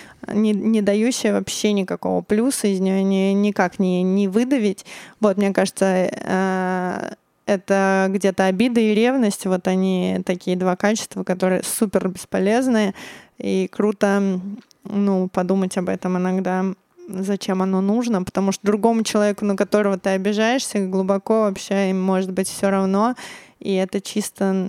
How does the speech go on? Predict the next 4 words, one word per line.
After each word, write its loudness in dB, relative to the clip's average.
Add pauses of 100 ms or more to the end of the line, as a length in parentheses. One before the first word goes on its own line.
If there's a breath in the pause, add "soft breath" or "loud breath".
(100)
наши -2
проблемы, -2 (120)
и, -8
э, -6